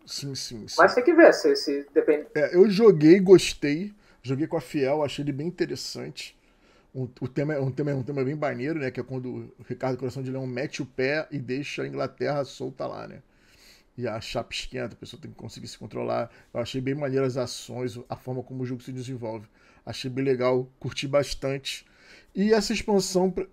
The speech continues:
Speaker 1: promete trazer uma rejogabilidade, né? Já que os personagens têm poderes especiais diferentes. Então quem jogou bastante o primeiro, essa expansão acaba salvando aí.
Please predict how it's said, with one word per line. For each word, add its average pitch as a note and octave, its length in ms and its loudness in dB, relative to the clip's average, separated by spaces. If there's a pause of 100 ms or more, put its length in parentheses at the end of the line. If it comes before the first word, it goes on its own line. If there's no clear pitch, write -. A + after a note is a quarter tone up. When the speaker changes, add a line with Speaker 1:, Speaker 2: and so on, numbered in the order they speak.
Speaker 1:
promete E3 400 0
trazer E3 220 0
uma E3 120 -4
rejogabilidade, D3 840 0
né? A#2 140 -8 (280)
Já C3 200 0
que C3 100 -10
os C3+ 100 -8
personagens C3+ 800 -4
têm C#3+ 100 -8
poderes C3+ 340 -4
especiais C3+ 520 -4
diferentes. A#2+ 640 -6 (400)
Então C3 200 -4
quem D3+ 180 -2
jogou D3 320 2
bastante D#3+ 640 -2
o E3+ 40 -8
primeiro, D#3+ 600 -4 (360)
essa C#3+ 340 0
expansão D3 560 -6
acaba C#3 540 2 (380)
salvando C#3+ 880 0
aí. A#2 180 2